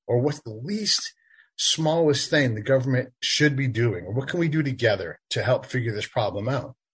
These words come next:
And there's crystal clear answers when you start to look at these problems in this fashion, because I'm sitting in the room with these Afghans. They've got to trust me that I'm gonna get their message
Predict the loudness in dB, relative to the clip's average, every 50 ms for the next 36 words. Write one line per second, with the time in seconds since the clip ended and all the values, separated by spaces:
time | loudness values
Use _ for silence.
0 | _ _ _ _ _ _ _ _ _ _ _ _ _ _ _ -6 2 4 6 8
1 | 8 8 6 4 4 4 4 4 4 2 0 4 4 4 4 4 2 2 0 -2
2 | -4 -6 -6 -4 -4 -2 -2 -2 -2 -4 -2 -2 -2 -4 -4 -4 -4 -4 -4 -4
3 | -6 -4 -4 -6 -6 -4 -2 -2 -2 -2 -2 -4 -4 -6 -6 -6 -4 -2 -2 -2
4 | -2 -2 -4 -6 -6 -8 -8 -4 -2 -2 0 0 -2 -6 -8 -10 -12 _ _ -6
5 | -4 -4 0 2 2 6 6 6 6 6 2 2 2 2 2 2 2 2 4 2
6 | 2 2 0 0 0 2 2 0 0 -2 -4 -6 -4 -4 -6 -6 -4 -4 -4 -4
7 | -4 -4 -4 -2 -2 -4 -2 0 2 2 2 0 -2 -4 -2 -2 -2 -2 0 0
8 | 2 2 2 2 2 0 -2 -2 0 0 0 0 -2 -2 -4 -2 -4 -4 -6 -6
9 | -10 -14